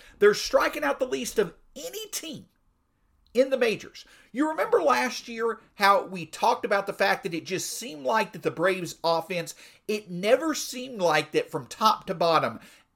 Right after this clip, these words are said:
everyone was aligned and everyone was productive at the same time. We never truly saw a long stretch last year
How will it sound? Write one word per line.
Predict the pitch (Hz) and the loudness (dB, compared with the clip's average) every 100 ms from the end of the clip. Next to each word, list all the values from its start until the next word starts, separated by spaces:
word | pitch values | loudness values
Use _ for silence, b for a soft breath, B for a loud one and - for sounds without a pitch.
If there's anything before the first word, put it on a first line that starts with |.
| - | 6
everyone | 240 269 262 233 220 202 | 6 6 0 -4 -4 -4
was | 175 147 | -4 0
aligned | 143 151 190 185 165 | 0 0 0 -2 -6
and | 123 - | -10 -2
everyone | 196 214 202 175 170 | 0 0 -4 -8 -6
was | 160 - | -6 -6
productive | 143 160 147 131 | -2 2 2 0
at | 120 | -8
the | 113 | -8
same | - 165 131 | -6 -6 -6
time. | 117 156 - - B B | -4 -4 -4 -8 B B
We | 208 202 | -8 -6
never | 214 302 330 | 0 0 0
truly | 330 285 240 202 | -6 -10 -10 -4
saw | - 220 185 147 B B | 4 8 8 6 B B
a | 180 | 2
long | 175 190 233 220 | 4 6 6 4
stretch | - 208 196 190 | -2 0 0 2
last | 147 139 - | 2 2 0
year | 165 156 | 0 0